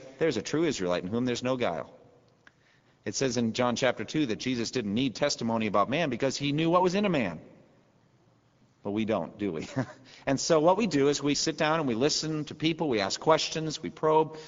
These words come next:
we observe their life for a little while, and then at a certain point,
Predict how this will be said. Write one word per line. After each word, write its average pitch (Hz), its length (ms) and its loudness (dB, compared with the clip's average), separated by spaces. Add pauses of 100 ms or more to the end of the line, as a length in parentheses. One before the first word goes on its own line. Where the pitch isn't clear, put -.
(140)
we 104 100 0
observe 113 340 0
their 101 140 0
life 123 220 4
for - 100 -4
a - 20 0
little 107 160 -2
while, 147 360 6
and 104 200 0
then 117 120 2
at 110 100 -2
a 104 60 -6
certain - 280 -4
point, 147 380 -2